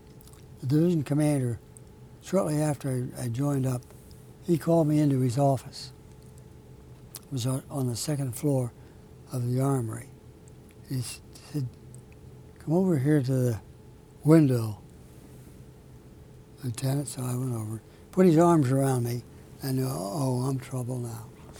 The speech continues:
He said, "You see that company down there?" I said, "Yes, sir." He said, "How'd you like to command that company?" I didn't answer him right away. He said, "I'll tell you what I'll do." He said, "If you take command of that company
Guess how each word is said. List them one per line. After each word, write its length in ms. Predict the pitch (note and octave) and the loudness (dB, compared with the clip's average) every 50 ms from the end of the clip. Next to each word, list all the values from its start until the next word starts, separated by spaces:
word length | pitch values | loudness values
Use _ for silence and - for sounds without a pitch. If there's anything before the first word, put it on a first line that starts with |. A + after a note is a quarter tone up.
| - - - - - - - - - | -18 -18 -18 -18 -18 -18 -18 -18 -12
He 60 | - D3+ | -10 -10
said, 200 | - - D3 B2+ | -6 -4 -2 -2
"You 120 | B2 B2+ | -2 -2
see 240 | A#2 - - G3+ G3 | -2 0 0 2 2
that 240 | F#3 F3+ E3+ D3+ - | 2 0 0 -2 -4
company 320 | - F#3+ G3+ F#3+ D#3 D#3 | -6 -6 -4 -4 -4 -4
down 320 | D3+ E3 E3 D#3+ E3 D#3+ | -4 -4 -4 -4 -6 -6
there?" 240 | D#3+ D#3+ E3 F3 E3+ - - - - - - - - - - - - - - - - - | -8 -8 -10 -10 -12 -16 -20 -20 -20 -20 -20 -20 -20 -20 -20 -20 -20 -20 -20 -20 -20 -20
I 40 | |
said, 240 | - - B2+ A#2+ A#2 | -16 -12 -10 -8 -8
"Yes, 180 | B2 A#2+ A#2 B2 | -8 -8 -8 -10
sir." 320 | - - C#3+ C#3 D3 D3+ - - - - - - - - - - - - - - - - - | -12 -12 -10 -10 -10 -12 -16 -18 -20 -20 -20 -20 -20 -20 -20 -20 -20 -20 -20 -20 -20 -20 -20
He 60 | - - | -12 -8
said, 120 | D#3 C#3 | -6 -4
"How'd 300 | B2 D3+ G3 G#3+ F#3 - | -4 -2 -2 -4 -4 -6
you 60 | A3+ G#3 | -6 -4
like 200 | F#3+ F#3 F3+ F#3 | -4 -4 -4 -6
to 80 | - - | -12 -14
command 440 | - D#3 D#3+ F3 F#3 G3 F#3+ E3+ C3 | -10 -6 -4 -2 -2 -2 -2 -2 -4
that 220 | B2 A#2+ A#2 - | -6 -10 -12 -14
company?" 400 | - D#3 D#3+ - - - - - - - - - - - - - - - - - - - - | -16 -18 -18 -18 -18 -20 -20 -20 -20 -20 -20 -20 -20 -20 -20 -20 -20 -20 -20 -20 -20 -16 -12
I 100 | C#3+ C#3+ | -8 -6
didn't 280 | C3+ D3+ F3+ F3+ - - | -4 -4 -4 -4 -6 -8
answer 420 | D4 F3 E3+ F3 D#3+ - - D3 | -4 -2 0 0 -2 -2 -4 -6
him 160 | C3 B2 A#2 | -4 -4 -4
right 180 | A#2+ A#2 A#2+ A#2+ | -6 -8 -8 -10
away. 300 | A#2+ B2 B2 A#2+ C3+ B2+ - - - - - | -10 -12 -12 -12 -14 -16 -18 -20 -20 -20 -20
He 80 | - - | -16 -6
said, 160 | - E3+ E3 | -4 -2 -2
"I'll 160 | D#3 D#3 D#3+ | 0 -2 -4
tell 200 | D3 - F3 G3 | -4 -4 -6 -4
you 140 | G#3 F#3 F3 | -4 -4 -6
what 200 | E3 D#3+ D#3 D#3 B2 - - | -6 -8 -8 -10 -12 -14 -12
I'll 200 | B2+ C3 C3+ B2+ | -10 -8 -8 -6
do." 340 | A#2+ C3 C3+ B2+ B2 B2 - - - - - - - - - - | -6 -6 -6 -8 -10 -12 -14 -18 -20 -20 -20 -20 -20 -20 -12 -8
He 120 | E3+ D3+ | -6 -6
said, 220 | - - D#3+ D3+ | -6 -4 -4 -4
"If 160 | C#3+ C3 B2 G#3 | -4 -4 -4 -4
you 140 | A3 G3 - - - | -6 -6 -6 -10 -6
take 220 | - F#3 F3+ F#3 | -2 -2 -2 -2
command 400 | - D#3 D#3+ D#3+ D#3 D#3 D#3 C#3+ | -2 -4 -4 -4 -2 -4 -4 -4
of 80 | C#3 C#3 | -4 -6
that 180 | C#3 C3+ C3 | -6 -8 -10
company 420 | - - C#3+ C3 B2 - A2+ B2+ | -10 -10 -10 -10 -10 -10 -12 -14